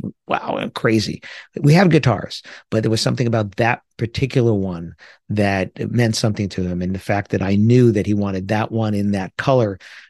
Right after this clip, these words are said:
right? And he didn't think he was getting it. That was a better gift. So the personalization i-, is what makes a difference. Um, it, the, it shows people that you know them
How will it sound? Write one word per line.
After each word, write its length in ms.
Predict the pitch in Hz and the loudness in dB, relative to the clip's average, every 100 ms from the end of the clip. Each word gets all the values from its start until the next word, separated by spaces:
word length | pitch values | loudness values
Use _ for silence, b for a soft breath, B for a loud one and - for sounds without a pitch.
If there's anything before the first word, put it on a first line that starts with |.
| - | -12
right? 160 | 101 101 | -8 -2
And 160 | 104 | 2
he 60 | 110 | 2
didn't 220 | 117 120 | 4 2
think 180 | 117 110 | 0 0
he 60 | 104 | -2
was 160 | 98 | -2
getting 260 | 107 107 98 | -2 -2 -4
it. 140 | 90 - | -8 -6
That 260 | 117 95 - | -4 -4 -8
was 140 | 101 | -8
a 40 | |
better 280 | 92 90 - | -6 -8 -10
gift. 440 | - - - - B B B B | -10 -12 -12 -20 B B B B
So 160 | - | 0
the 120 | 117 110 | 0 2
personalization 1000 | 160 156 151 135 110 95 95 - 113 | 2 2 2 2 2 2 0 0 -2
i-, 80 | 110 - | -2 -2
is 160 | 104 | -2
what 120 | 104 107 | -2 -2
makes 240 | 104 - | -2 -2
a 60 | 95 | -2
difference. 580 | 98 - 139 160 - - B B B | -2 0 -2 -2 -8 -16 B B B
Um, 360 | - 95 95 101 - | -10 -6 -4 -4 -4
it, 180 | 110 120 | -2 0
the, 160 | 117 - | 0 0
it 180 | 113 - | -2 2
shows 260 | 123 123 | 2 2
people 300 | - 120 117 | 2 0 2
that 160 | 110 110 | 0 -2
you 160 | 110 | -2
know 220 | 104 98 98 | 0 0 -2
them 400 | 104 131 156 | 0 0 -2